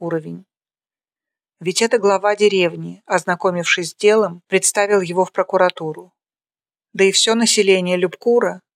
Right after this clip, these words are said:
таково название деревни, узнав об отчете психиатрических экспертов,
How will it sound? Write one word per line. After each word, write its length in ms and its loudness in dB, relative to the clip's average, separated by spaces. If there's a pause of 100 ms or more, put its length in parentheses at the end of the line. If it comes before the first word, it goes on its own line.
(180)
таково 340 -2
название 500 -2
деревни, 580 -6 (640)
узнав 440 0
об 160 0
отчете 380 0
психиатрических 920 -4
экспертов, 640 -4